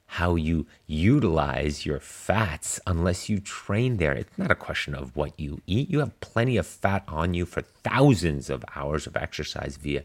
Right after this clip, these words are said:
the aerobic energy system. So eating more fats isn't gonna help you use more. The only way you improve your aerobic energy system is by training at the heart rates and the le-, power levels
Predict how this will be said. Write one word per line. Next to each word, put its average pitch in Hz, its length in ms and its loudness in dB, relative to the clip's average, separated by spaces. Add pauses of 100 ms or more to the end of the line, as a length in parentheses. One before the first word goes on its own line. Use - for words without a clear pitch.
the - 200 -4
aerobic 71 600 0
energy 73 400 -4
system. - 460 -12 (420)
So - 240 0
eating 120 360 6
more 82 280 4
fats - 720 -2 (240)
isn't 117 300 6
gonna 76 220 0
help - 360 0
you 71 100 -2
use 80 460 0
more. 78 400 0 (320)
The 107 120 2
only 143 300 6
way 87 200 4
you 92 300 2
improve 104 840 4
your 78 140 0
aerobic 78 500 2
energy 92 380 0
system 87 460 -2
is 82 140 -2
by 76 200 -4
training 90 640 -2
at 73 180 -10
the 69 100 -2
heart - 320 2
rates 98 280 -2
and 67 160 -10
the 64 80 -8
le-, 67 240 -4 (100)
power 98 300 2
levels 87 380 -2